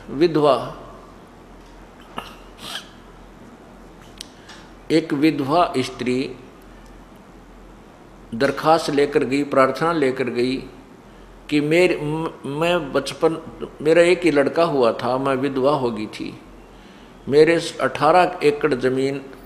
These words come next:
मेरे जो यहाँ के हकीकी, हकीकी अर्थात इस मेरे देवर जेठ आदि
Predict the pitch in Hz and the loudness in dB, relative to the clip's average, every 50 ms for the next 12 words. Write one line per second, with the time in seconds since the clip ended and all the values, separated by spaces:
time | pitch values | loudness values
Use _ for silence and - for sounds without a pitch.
0 | - - - - 127 139 147 151 151 143 143 139 139 131 127 131 - - - - | -20 -18 -10 -2 2 4 4 6 4 4 4 2 2 2 2 0 -2 -4 -8 -12
1 | - - - 123 120 120 123 135 131 120 - 131 127 123 117 - - - - - | -14 -10 -6 -2 0 0 0 0 -2 -2 -2 -2 0 -2 -2 -4 -10 -14 -20 -20
2 | - - - - - - - 117 113 - 135 139 131 139 151 151 135 127 - - | -20 -20 -20 -20 -10 -4 -4 -4 -2 -2 -2 -4 -4 -4 -2 0 0 0 0 -2
3 | - - - - 117 113 - 135 139 135 139 156 151 139 135 131 - - 131 127 | -6 -8 -6 -6 -4 -4 -2 -4 -4 -2 0 0 2 4 4 2 2 0 0 0
4 | 131 127 - 131 131 - - - - - - - - - - - 127 127 123 - | 0 0 -2 -4 -6 -6 -8 -14 -18 -18 -18 -20 -20 -16 -10 -6 -6 -6 -6 -4
5 | 131 127 127 120 127 120 123 143 147 143 143 139 127 113 123 127 123 120 - 123 | -2 -2 0 0 0 0 2 4 4 6 4 4 0 2 2 0 0 0 0 -2
6 | 117 107 117 120 | -2 -2 -2 -4